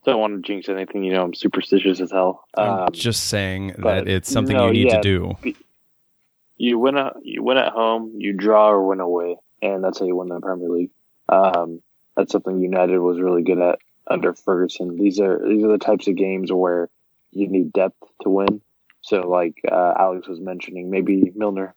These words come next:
Speaker 1: is getting a little leggy. Um, so you bring Henderson in, and he's gonna be fresh. He's gonna be ready to go. He's looking to, you know, gain his starting position back. So I think these are perfect games where you start embedding your,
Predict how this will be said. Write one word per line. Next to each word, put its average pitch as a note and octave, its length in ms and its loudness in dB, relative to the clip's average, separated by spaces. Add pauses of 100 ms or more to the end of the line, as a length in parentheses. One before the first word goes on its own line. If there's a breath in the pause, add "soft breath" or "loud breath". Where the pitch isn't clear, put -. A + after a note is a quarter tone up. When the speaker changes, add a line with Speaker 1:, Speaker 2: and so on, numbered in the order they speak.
(100)
Speaker 1:
is G2+ 140 -6
getting G#2 240 -2
a G2 80 -2
little G2+ 220 2
leggy. G#2+ 380 0 (440)
Um, F#2+ 480 0
so - 140 -8
you G2 80 -8
bring F#2+ 160 -8
Henderson F#2 440 -8
in, F2 200 -8 (680)
and F#2 220 4
he's F#2 140 2
gonna F2+ 100 -2
be F2 80 0
fresh. - 360 0
He's G2 100 -6
gonna F#2 120 -4
be F2 100 0
ready F2+ 280 2
to F2 60 0
go. G2 420 2 (160)
He's F#2+ 180 0
looking F2+ 200 -4
to, F2 240 0
you F2+ 80 -2
know, E2 260 -2
gain F#2+ 240 2
his F2 140 -8
starting F2+ 340 0
position F#2 420 -2
back. F2+ 300 2
So F2 180 0
I F2 100 0
think G2 200 -2 (220)
these G2+ 180 2
are F#2 80 0
perfect F#2+ 380 -2 (1080)
games G#2 340 4
where F2+ 200 4
you F2 220 2
start E2+ 400 0
embedding F2+ 500 -2
your, E2+ 320 0